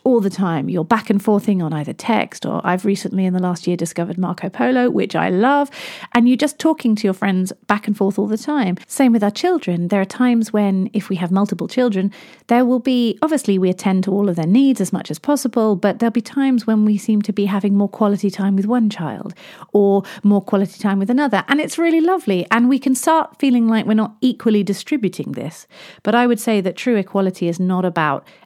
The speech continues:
everybody having the same, but everybody having what they need.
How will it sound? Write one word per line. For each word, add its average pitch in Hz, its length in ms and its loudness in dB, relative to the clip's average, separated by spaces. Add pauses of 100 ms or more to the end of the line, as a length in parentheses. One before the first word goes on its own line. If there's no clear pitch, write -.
everybody 185 380 0
having 165 340 -2
the 160 200 -6
same, 160 200 -2
but 175 100 0
everybody 214 320 0
having 170 300 -2
what 165 100 -6
they 165 100 -4
need. 165 340 -4